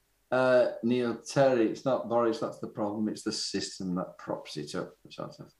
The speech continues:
Thank you very much. Um, Paul, you have a slightly different, I saw your, um, your, your,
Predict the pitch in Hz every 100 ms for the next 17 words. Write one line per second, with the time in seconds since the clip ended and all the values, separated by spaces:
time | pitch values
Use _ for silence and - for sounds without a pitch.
0 | _ - - - - - - - - -
1 | - - - - 139 139 - - 294 302
2 | 247 226 - 226 233 175 180 196 202 160
3 | 160 - 208 196 185 180 170 160 156 156
4 | 151 151 143 - 147 147 143 143 139 139
5 | -